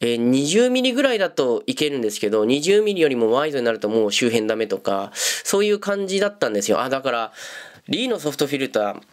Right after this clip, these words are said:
てほんと絶妙の厚さとにじみ加減だったんだなって、す-、神商品だったなって思うんですけども、うーん。なかなかね、難しいかもしれないですね。だから今後、え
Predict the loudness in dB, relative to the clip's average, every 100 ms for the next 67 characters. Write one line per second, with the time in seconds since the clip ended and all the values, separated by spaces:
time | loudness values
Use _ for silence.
0 | -20 -20 -20 -18 -4 -4 -2 -2 -2 -4
1 | -4 -4 0 2 4 4 2 0 -4 _
2 | _ -4 -2 -2 -2 0 0 0 0 -2
3 | -2 -2 0 0 0 -2 -2 -2 -2 -4
4 | -4 -4 -4 -6 -8 -8 -6 -4 -4 -2
5 | 0 0 -2 -4 -2 0 2 0 0 -4
6 | -2 -2 0 -2 -6 -12 -14 -14 -14 -16
7 | -20 -20 _ -4 -2 0 -2 -2 -2 -2
8 | -2 -6 -10 _ _ _ _ _ _ -4
9 | -4 -4 -4 -2 0 0 -2 -2 0 0
10 | 0 -2 0 0 2 0 -2 0 0 -2
11 | -2 0 0 0 -2 -2 2 4 4 2
12 | -6 -14 -14 -16 -20 -6 -2 -2 -2 -4
13 | -2 0 0 0